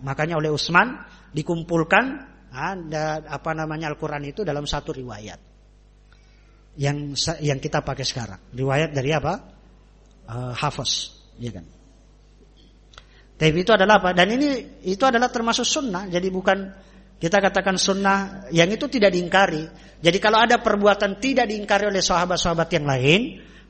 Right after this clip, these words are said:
maka perbuatan itu adalah apa? Itu adalah sunnah,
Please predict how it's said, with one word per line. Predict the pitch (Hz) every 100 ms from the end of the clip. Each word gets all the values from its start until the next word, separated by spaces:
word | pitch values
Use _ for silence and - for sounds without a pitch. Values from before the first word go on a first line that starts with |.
| 143
maka | 151 170 190
perbuatan | 190 160 156 151 151 143 139
itu | 185
adalah | 175 143 160
apa? | 135 175 202 - - - _ 131
Itu | 131
adalah | 156 123 113
sunnah, | - 101 87 82 80